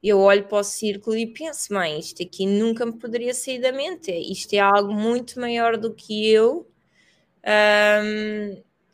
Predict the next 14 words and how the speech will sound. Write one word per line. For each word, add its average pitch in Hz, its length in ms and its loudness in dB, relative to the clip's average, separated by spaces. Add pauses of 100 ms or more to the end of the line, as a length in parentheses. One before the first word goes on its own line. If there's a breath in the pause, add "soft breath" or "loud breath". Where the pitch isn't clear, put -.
(120)
e 214 140 -6
que 233 180 -2
a 233 40 2
única 240 320 -2
coisa 240 240 -8
que 240 80 -12
eu 233 40 -12
tenho 240 160 -8
que 240 100 -16
fazer 233 560 -2
é 226 180 -4
desconstruir 240 1160 -6
e 220 80 -4
desbloquear 220 920 0